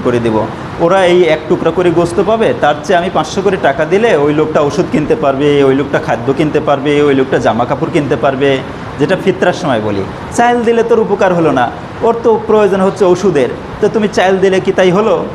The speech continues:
মানে হাদিসের ব্যাখ্যা করতে করতে আমি এমন বড় মুফতি হয়ে গেলাম, আল্লাহ নবী বা সাহাবীদের চাইতে বেশি ব্যাখ্যা করছি।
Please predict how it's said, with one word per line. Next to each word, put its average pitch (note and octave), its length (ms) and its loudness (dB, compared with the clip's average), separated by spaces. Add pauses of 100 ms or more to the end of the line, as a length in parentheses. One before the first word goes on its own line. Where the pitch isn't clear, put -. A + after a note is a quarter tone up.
(880)
মানে C3+ 160 0 (100)
হাদিসের G3 540 2
ব্যাখ্যা C#3+ 420 -2
করতে F#3 340 -2
করতে G#3 320 0
আমি E3+ 320 0
এমন D#3+ 320 0
বড় A3+ 240 2
মুফতি F#3+ 380 -2
হয়ে G3+ 220 2
গেলাম, A#2+ 320 2 (800)
আল্লাহ D#3+ 240 2
নবী D#3+ 380 0
বা G3 120 0
সাহাবীদের F#3 600 0
চাইতে A3+ 300 0
বেশি F#3 240 0
ব্যাখ্যা C3+ 280 -2
করছি। - 320 -6